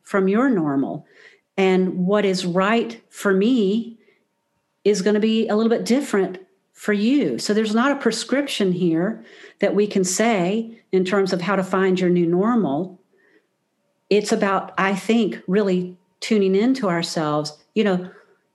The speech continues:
the grief that I've been feeling all these months, it started about the breakup,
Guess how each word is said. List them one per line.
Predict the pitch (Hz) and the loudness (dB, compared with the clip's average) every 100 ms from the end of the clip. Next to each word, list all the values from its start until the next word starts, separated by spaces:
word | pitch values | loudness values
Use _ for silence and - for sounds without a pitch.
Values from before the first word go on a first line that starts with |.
| _ | _
the | 190 | 0
grief | 185 214 285 285 | 2 2 2 0
that | 202 | 0
I've | 185 180 | 0 0
been | 180 175 | 0 -2
feeling | - 220 285 233 190 | 0 2 2 2 2
all | 175 | 0
these | 170 175 | 0 0
months, | 185 233 190 135 - _ _ _ _ _ - | 0 2 0 -4 -10 _ _ _ _ _ -8
it | 180 | -8
started | - 214 277 247 185 | -2 0 2 0 0
about | 180 165 | -2 -4
the | 170 | -2
breakup, | 190 254 277 143 110 - | -2 -2 -2 -6 -6 -12